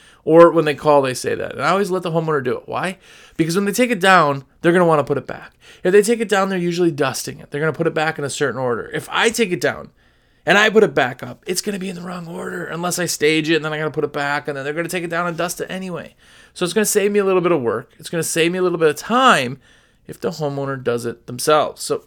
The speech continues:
try to have that done by the homeowner. Um, but residential pricing, two panes of glass, with no of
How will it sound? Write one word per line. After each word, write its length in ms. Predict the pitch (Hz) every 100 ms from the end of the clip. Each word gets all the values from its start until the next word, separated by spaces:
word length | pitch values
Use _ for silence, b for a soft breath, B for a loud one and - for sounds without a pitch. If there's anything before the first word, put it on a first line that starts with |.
| _
try 380 | - 202 226 220
to 200 | - 156
have 440 | 143 139 131 156
that 240 | 127 -
done 200 | - 123
by 100 | 131
the 80 | -
homeowner. 400 | 127 175 151 104 _ b b b b b b
Um, 480 | 143 156 151 151 - _
but 240 | 151 160 160
residential 680 | 175 202 202 175 170 185 180
pricing, 640 | - 147 139 147 139 139 _ _ _
two 260 | - 196 233
panes 300 | 220 226 220
of 80 | 226
glass, 600 | 196 123 73 - - - _ _ _ _ _ -
with 280 | 151 131
no 600 | 131 127 143 180 196 202 -
of 220 | 170